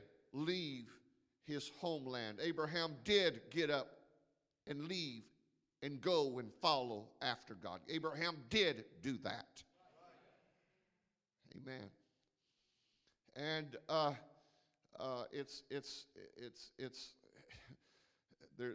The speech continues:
there, it's, it's one of those, you know, you just, you just read it. Wow, you know, you know, Abraham was one of those guys that, that,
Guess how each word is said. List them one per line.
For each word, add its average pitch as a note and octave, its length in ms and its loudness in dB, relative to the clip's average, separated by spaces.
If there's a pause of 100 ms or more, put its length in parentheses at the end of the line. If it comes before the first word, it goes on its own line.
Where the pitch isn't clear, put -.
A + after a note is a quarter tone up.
there, B2+ 240 -4
it's, C3 320 -6 (580)
it's C3 160 -10
one D#3 160 -4
of D3 60 -6
those, C#3 400 -2 (320)
you C3 160 -12
know, B2+ 140 -12
you C3 120 -8
just, B2+ 240 -10
you C3+ 120 -4
just B2+ 220 -8
read F3 180 -2
it. A#2+ 100 -8
Wow, C#3 540 0
you B2 80 -8
know, A#2+ 160 -8 (340)
you C#3+ 80 -8
know, C#3 160 -10 (640)
Abraham E3 460 0
was D3+ 160 -8
one E3+ 140 -4
of D#3+ 60 -6
those C#3+ 200 -4
guys D#3 380 0
that, D3 200 -4
that, C3 160 -4